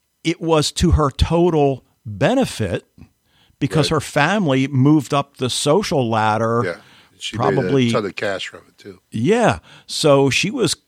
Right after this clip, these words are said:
Speaker 1: completely good with, with how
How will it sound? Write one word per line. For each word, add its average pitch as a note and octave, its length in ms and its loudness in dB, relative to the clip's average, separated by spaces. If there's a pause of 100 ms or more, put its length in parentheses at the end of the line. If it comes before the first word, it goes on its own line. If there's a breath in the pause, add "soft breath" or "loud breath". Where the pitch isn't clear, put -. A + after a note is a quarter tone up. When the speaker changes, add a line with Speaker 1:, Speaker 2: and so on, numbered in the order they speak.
(160)
Speaker 1:
completely E3+ 600 0
good E3+ 320 4
with, B2+ 400 -2
with B2+ 380 -6 (220)
how B2 400 -2